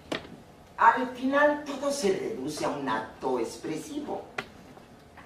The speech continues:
Expresar con la palabra.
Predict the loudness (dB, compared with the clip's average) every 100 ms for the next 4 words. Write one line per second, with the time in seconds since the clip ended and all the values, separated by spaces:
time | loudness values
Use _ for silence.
0 | -20 -20 -20 -20 -20 -20 -20 -8 -6 -6
1 | -6 -4 -4 -4 -2 -2 -2 -6 -12 -8
2 | -8 -6 -4 -4 -4 -4 -2 -2 -2 -6